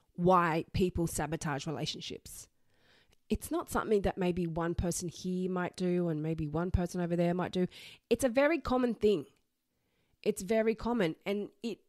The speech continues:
comes to a lot of underlying issues, which all comes back to you're just trying to protect yourself,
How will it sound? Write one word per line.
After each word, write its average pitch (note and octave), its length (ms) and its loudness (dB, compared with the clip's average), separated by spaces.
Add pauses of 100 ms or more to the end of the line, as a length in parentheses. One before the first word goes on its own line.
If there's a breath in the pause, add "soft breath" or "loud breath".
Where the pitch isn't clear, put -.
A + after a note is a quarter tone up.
(160)
comes A#3 400 0
to B3+ 180 0
a - 20 6
lot G#3+ 180 4
of F#3+ 200 0
underlying F3+ 640 0
issues, E3+ 640 -6 (640 soft breath)
which G#3+ 320 4
all D4 240 6
comes C4 340 0
back C#4+ 320 0
to F3 380 2 (600)
you're G3 200 4
just A3 480 0
trying A3+ 480 0
to - 180 -6
protect - 500 0
yourself, - 560 -6